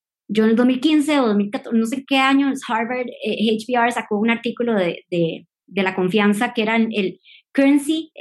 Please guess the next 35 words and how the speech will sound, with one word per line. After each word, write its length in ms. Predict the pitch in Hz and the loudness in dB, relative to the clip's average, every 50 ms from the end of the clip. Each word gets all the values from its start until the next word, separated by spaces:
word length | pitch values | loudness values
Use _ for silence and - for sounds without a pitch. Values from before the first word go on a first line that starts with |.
| - - | -8 -4
el, 220 | 226 220 214 214 214 | -2 0 0 -2 -2
el 200 | - 220 202 - | -4 -4 -4 0
currency 440 | - 285 285 302 330 330 - 311 277 | 0 2 2 2 0 0 -2 0 0
del 200 | 247 226 214 214 | 2 2 2 2
nuevo 240 | 214 220 226 233 | 2 2 0 -2
siglo. 420 | 247 - - 226 185 - - - _ _ _ _ _ _ _ _ _ _ _ - - | -4 -4 -6 -6 -6 -6 -10 -12 _ _ _ _ _ _ _ _ _ _ _ -10 -8
¿verdad? 240 | 190 196 202 214 214 | -4 -2 0 0 0
De 60 | 214 | 0
la 100 | 196 190 | -2 -2
nueva 160 | 196 196 196 202 | 0 0 -2 -2
economía. 420 | - 247 226 190 202 226 202 175 | -2 -2 -2 0 0 0 0 -2
Y 60 | 175 | -2
entonces 260 | 170 170 185 196 185 196 | -4 -6 -6 -6 -4 -2
yo 60 | 202 | 0
dije, 140 | 214 233 220 | 0 0 0
"Bueno, 180 | 233 247 254 | 0 2 2
y 100 | 269 226 | 0 0
qué 80 | - 196 | 0 -4
apropiado, 640 | - - 196 196 - 269 302 302 294 285 - 311 - _ _ | -6 -6 -8 -6 -2 -2 0 2 2 0 -2 -4 -10 _ _
¿verdad? 420 | - 220 214 208 185 202 208 233 220 | -12 -6 -4 -4 -2 0 0 0 0
Dos 140 | 214 214 208 | 0 0 0
mil 200 | 214 214 214 214 | 0 -2 -2 -2
quince, 380 | 311 339 349 349 349 339 359 | 0 2 2 2 0 0 -2
<laughs> 1400 | - 359 370 - - 415 415 392 - 440 508 415 - - _ _ _ _ - - - - - - 508 - 311 277 277 | -4 -4 -4 -2 -4 -4 -4 -2 -2 -2 -2 -2 -4 -14 _ _ _ _ -14 -12 -10 -10 -10 -10 -8 -2 -2 2 2
va 100 | 277 285 | 4 4
más 200 | 302 302 302 311 | 4 4 2 2
al 180 | 311 311 294 | 0 0 0
frente, 640 | - 349 359 359 370 - - 539 - 277 277 277 254 262 262 - - | 0 0 0 0 -2 -4 -6 -6 -4 -4 -4 -2 -2 -4 -4 -6 -8
no 120 | 254 247 240 | -12 -10 -8
hay 100 | 247 254 | -6 -4
nada 220 | 262 269 277 285 | -2 -2 0 2
más 180 | 277 277 277 277 - | 2 0 0 -2 -4
que 160 | 285 311 311 | -4 -2 -2
esto". 220 | 302 285 - 349 | -4 -6 -6 -6
Entonces, 680 | 311 277 262 247 233 - 240 247 254 262 254 - _ | -6 -4 -4 -6 -6 -4 -4 -4 -6 -6 -8 -12 _